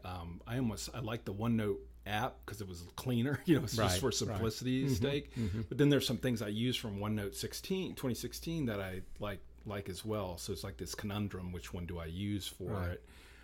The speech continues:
Speaker 1: Um, but I, what I end up, what I've found is, is that there are some things that I do use every once in a while, and it,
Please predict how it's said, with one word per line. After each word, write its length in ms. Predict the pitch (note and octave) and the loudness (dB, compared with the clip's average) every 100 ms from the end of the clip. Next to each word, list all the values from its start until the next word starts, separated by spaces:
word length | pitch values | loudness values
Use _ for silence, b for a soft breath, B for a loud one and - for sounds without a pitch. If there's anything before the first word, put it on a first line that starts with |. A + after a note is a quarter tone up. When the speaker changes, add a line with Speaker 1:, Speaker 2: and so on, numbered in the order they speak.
| B | B
Speaker 1:
Um, 400 | G2+ F#2 F2+ F2 F#2+ - b b - | -10 -8 -6 -8 -10 -14 b b 0
but 140 | A2 | 2
I, 80 | A2 | 2
what 200 | B2 B2 | 2 2
I 80 | A#2+ | 4
end 160 | C3+ A#2 | 4 4
up, 200 | G#2+ - - - | 0 -6 -18 -10
what 320 | C3 A#2+ A#2 | -6 -2 0
I've 140 | G2 | -2
found 440 | - A#2 B2+ B2+ G#2+ | -2 2 4 4 2
is, 180 | G2 G#2 | 0 -4
is 160 | G2 | -4
that 240 | G#2+ G#2 A#2 | -4 -4 -2
there 140 | A#2 | 0
are 200 | C3 C3+ | 4 4
some 200 | C3 A2 | 4 0
things 300 | C#3 C3 G#2+ | 2 2 2
that 100 | G#2+ | 0
I 100 | G2 | -4
do 200 | G2 B2 | -4 0
use 360 | B2+ A#2 A#2 G#2 | 2 4 2 2
every 200 | G#2+ G2+ | 0 -2
once 320 | F#2 G#2+ - | -2 -2 -2
in 60 | A2 | -2
a 40 | |
while, 360 | F#2 F2 F2 G#2+ | -4 -6 -6 -8
and 220 | F2+ F#2 | -6 -6
it, 100 | F#2+ | -8